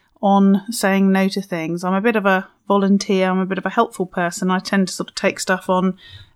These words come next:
Uh, I'm one of those, you know, give, if you want something done, give it to a busy person type people. Um, but I have found myself doing things in, well, certainly a few years ago, where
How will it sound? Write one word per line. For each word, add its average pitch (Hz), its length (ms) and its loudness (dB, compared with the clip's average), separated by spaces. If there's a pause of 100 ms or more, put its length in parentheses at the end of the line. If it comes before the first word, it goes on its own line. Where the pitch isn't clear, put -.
(120)
Uh, 180 320 4
I'm 196 120 6
one 196 100 8
of 185 80 2
those, 185 240 4
you 190 60 2
know, 180 180 4 (640)
give, - 400 -2
if 208 120 -6
you 202 60 -2
want 180 140 0
something 190 240 0
done, 196 240 4
give 180 100 2
it 185 120 -4
to 196 100 -2
a - 20 -4
busy 190 240 0
person 226 480 0
type - 300 -8 (100)
people. 262 480 -2 (360)
Um, 214 420 0 (420)
but 233 120 0
I 240 80 4
have 254 180 0
found 233 200 2
myself 214 440 -2
doing 214 260 2
things 196 500 0 (320)
in, 196 440 0 (180)
well, 165 220 -4
certainly 196 260 -2
a 196 40 0
few 196 160 -4
years 214 200 4
ago, 180 300 -2 (320)
where 190 400 2